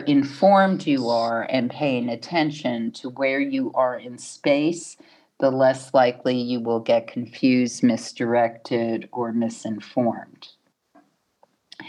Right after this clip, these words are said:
And overall, the way that this day can roll out or evening can roll out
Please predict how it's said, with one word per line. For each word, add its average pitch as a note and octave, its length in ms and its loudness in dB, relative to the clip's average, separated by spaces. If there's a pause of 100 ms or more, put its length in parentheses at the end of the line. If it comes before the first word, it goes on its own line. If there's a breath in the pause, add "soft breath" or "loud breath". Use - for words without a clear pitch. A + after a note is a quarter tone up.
(380 loud breath)
And D3+ 280 6
overall, F3+ 880 6
the C#3+ 160 -4
way D3+ 280 0
that D3 240 -4
this C3+ 200 -4
day C3+ 520 0
can B2+ 520 -2
roll C3 560 4
out C3 440 4
or B2+ 180 -2
evening C3+ 500 -4
can C3+ 240 -14
roll B2 300 -4
out D3+ 420 -6